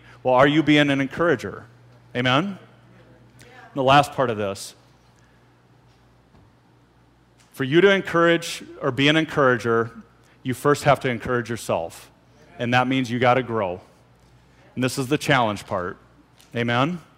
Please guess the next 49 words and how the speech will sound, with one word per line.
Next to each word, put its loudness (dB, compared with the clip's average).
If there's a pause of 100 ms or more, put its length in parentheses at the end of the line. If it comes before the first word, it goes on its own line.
(540)
You -8
gotta 2
grow. -2 (920)
That's -8
what, 0
what -4
David 2
said -2
in -8
First -4
Samuel -2
chapter 0
thirty. -2
He -4
said, -2
it -8
said, -6
"David 0
encouraged -4
himself 0
in -6
the -2
Lord." -6
This -6
was -8
right 4
after, 2 (260)
you -8
know, -4
they 4
had 4
went 0
out 6
and, -4
and -4
were, -2 (220)
all 6
the 0
men 2
were 6
out 6
battling, 6
and -2
they 0
come 0
back, 6
and, -8
and, -4
uh, 4